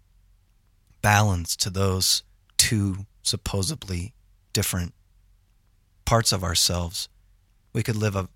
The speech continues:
enjoyable, more open, celebratory experience of suffering and grace or joy, you know, to, so you could really enjoy the dishes and, and really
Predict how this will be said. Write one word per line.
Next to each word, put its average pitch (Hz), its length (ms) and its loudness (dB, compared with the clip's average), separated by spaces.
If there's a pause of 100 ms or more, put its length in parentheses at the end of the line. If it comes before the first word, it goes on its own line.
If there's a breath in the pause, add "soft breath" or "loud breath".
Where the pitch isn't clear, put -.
(200)
enjoyable, 110 840 2
more 101 280 2
open, 95 540 0
celebratory 95 1000 0 (540)
experience 113 640 2
of 92 420 -4
suffering 98 680 0 (120)
and 87 440 -2 (560)
grace 104 520 2
or 90 80 -6
joy, 90 420 -2 (180)
you 95 80 -6
know, 87 180 -2
to, 85 240 -4 (380)
so - 120 0
you 95 60 -6
could 92 160 -8
really 95 280 -2
enjoy 95 300 0
the 101 100 -6
dishes 120 460 -2
and, 95 260 -6 (480)
and 104 140 -2
really 101 380 0